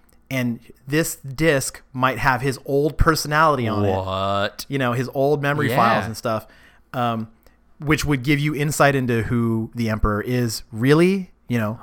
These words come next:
Speaker 1: he's
Speaker 2: Oh.
Speaker 1: Palpatine
Speaker 2: Yeah.
Speaker 1: really. It would give you insight into who, you know, Luke and Leia's mother was.
Speaker 2: That's
Speaker 1: It,
Speaker 2: true.
Speaker 1: it
Speaker 2: That's
Speaker 1: all,
Speaker 2: true.
Speaker 1: there's so much information that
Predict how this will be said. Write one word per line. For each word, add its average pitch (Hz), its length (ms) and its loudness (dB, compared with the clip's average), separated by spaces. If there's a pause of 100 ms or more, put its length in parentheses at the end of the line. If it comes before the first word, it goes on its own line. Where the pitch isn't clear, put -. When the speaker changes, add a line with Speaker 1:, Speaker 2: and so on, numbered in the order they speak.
(120)
Speaker 1:
he's 110 180 -4
Speaker 2:
Oh. 120 140 -4
Speaker 1:
Palpatine 117 580 2
Speaker 2:
Yeah. 117 220 -2
Speaker 1:
really. 180 380 4 (380)
It 151 140 -4
would 120 120 -4
give 123 160 0
you 120 120 0
insight 120 380 0
into 107 260 -4
who, 95 280 -6 (160)
you 110 160 -6
know, 92 180 -8 (240)
Luke 117 260 -2
and 113 140 -4
Leia's 101 280 -2
mother 196 380 4
was. 190 680 8
Speaker 2:
That's 85 240 -14
Speaker 1:
It, 135 80 -6
Speaker 2:
true. 92 340 -10
Speaker 1:
it - 180 -10
Speaker 2:
That's - 120 -6
Speaker 1:
all, 196 400 10
Speaker 2:
true. 196 180 -4
Speaker 1:
there's 160 420 -2 (140)
so 214 420 6
much 208 220 6
information 151 800 -2 (340)
that - 280 0